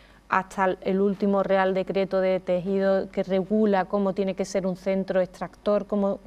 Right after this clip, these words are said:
tiene que ser un centro donador, cómo tiene que ser un centro trasplantador, está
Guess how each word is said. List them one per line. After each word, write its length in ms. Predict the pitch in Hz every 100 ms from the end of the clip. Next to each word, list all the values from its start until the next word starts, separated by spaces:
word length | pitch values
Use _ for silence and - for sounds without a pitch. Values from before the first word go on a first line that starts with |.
| - -
tiene 220 | 208 196
que 80 | 190
ser 160 | -
un 100 | 196
centro 460 | 190 202 196 190 196
donador, 480 | 190 185 185 196 202 - - -
cómo 220 | - 196 196
tiene 220 | 196 185
que 80 | 196
ser 140 | 202
un 120 | 196
centro 640 | 190 196 190 190 196 190 180 - -
trasplantador, 880 | 190 190 - 202 190 180 170 180 233 - - - - -
está 300 | 190 -